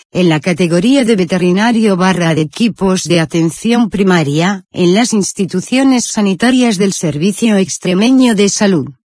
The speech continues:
Relación de aprobados. Resolución de cinco de diciembre de dos mil catorce, de la Dirección Gerencia,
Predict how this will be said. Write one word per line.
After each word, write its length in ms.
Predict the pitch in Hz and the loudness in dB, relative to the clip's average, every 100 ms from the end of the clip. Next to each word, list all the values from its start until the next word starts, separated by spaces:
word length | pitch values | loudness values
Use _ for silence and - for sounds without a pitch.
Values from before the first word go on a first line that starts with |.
| _ _ _ _ _ _ - | _ _ _ _ _ _ -10
Relación 680 | 202 190 185 - 226 233 220 | -2 0 -2 -2 0 0 2
de 140 | 202 | 0
aprobados. 800 | 180 160 156 143 127 131 - - _ _ _ _ - | -2 -2 -2 -2 -2 -6 -10 -14 _ _ _ _ -6
Resolución 760 | 220 220 214 196 - 262 254 208 | -4 -2 -2 -2 -2 0 2 2
de 120 | 196 | 0
cinco 420 | - 277 320 302 | 2 2 2 2
de 140 | 247 | 0
diciembre 720 | 190 180 - 240 269 254 233 214 | 2 0 0 2 4 4 2 2
de 140 | 196 | 2
dos 220 | 180 - | 0 0
mil 220 | 208 233 | 2 2
catorce, 720 | 196 208 262 214 - 262 311 - | 0 -2 -2 -2 -2 -2 -4 -6
de 180 | - 165 | -6 -2
la 120 | 160 | 0
Dirección 640 | 156 165 160 - - 294 294 | 0 0 0 -2 0 2 2
Gerencia, 800 | - 185 208 240 - 254 240 | -2 0 2 2 0 -2 -2